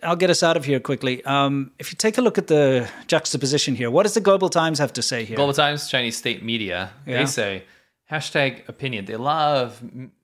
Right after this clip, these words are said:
Speaker 2: using hashtags for no reason, by the way.
Speaker 1: Yeah, so do tankies.
Speaker 2: Oh,
Speaker 1: And,
Speaker 2: interesting.
Speaker 1: and shills.
Speaker 2: It's like a dog whistle.
Speaker 1: Yeah, yeah.
Speaker 2: They just fill it up
Speaker 1: They
Speaker 2: with
Speaker 1: just love
Speaker 2: hashtags.
Speaker 1: hashtags. Yeah.
Speaker 2: <laughs> Interesting.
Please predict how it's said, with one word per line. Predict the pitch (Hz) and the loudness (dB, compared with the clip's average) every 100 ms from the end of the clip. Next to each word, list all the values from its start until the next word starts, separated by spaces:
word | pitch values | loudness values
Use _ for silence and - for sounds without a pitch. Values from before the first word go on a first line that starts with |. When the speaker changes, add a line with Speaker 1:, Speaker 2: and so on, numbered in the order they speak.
| _ 123 | _ -10
Speaker 2:
using | 117 127 120 | -8 -4 -4
hashtags | 107 113 - 107 - | -2 -2 -2 -6 -6
for | 104 | -8
no | 95 95 | -6 -6
reason, | 95 95 92 90 | -8 -10 -12 -10
by | 92 87 | -8 -8
the | 87 | -6
way. | 50 156 | -4 0
Speaker 1:
Yeah, | 131 | 0
so | - 151 | 2 2
do | 143 | 2
tankies. | 127 127 117 127 113 - - 107 | 0 -4 -6 -6 -8 -10 -12 -2
Speaker 2:
Oh, | 104 98 | 0 0
Speaker 1:
And, | 98 | -2
Speaker 2:
interesting. | 147 139 143 - 110 | -4 -2 -2 -4 -2
Speaker 1:
and | 135 127 | 0 0
shills. | - - 127 117 110 | -2 -2 -2 -2 -6
Speaker 2:
It's | - | -8
like | 120 | -8
a | 113 | -4
dog | 101 104 - | -2 -2 -4
whistle. | - - | -10 -2
Speaker 1:
Yeah, | 139 104 - | 0 -2 -8
yeah. | 123 107 - _ | -14 -14 -16 _
Speaker 2:
They | 113 113 | -6 -6
just | 104 104 | -6 -10
fill | - 117 104 | -6 -4 -2
it | |
up | 101 | 0
Speaker 1:
They | 139 | 2
Speaker 2:
with | 156 | 2
Speaker 1:
just | 165 - | 2 2
love | 143 147 135 | 4 4 2
Speaker 2:
hashtags. | 135 123 - 110 107 - - 240 | 0 -2 -4 -6 -8 -12 -8 -4
Speaker 1:
hashtags. | 160 | -2
Yeah. | 120 - - - 143 - 131 | 0 0 -2 -4 -4 -4 -4
Speaker 2:
<laughs> | |
Interesting. | 135 139 131 117 110 | -4 -6 -10 -12 -10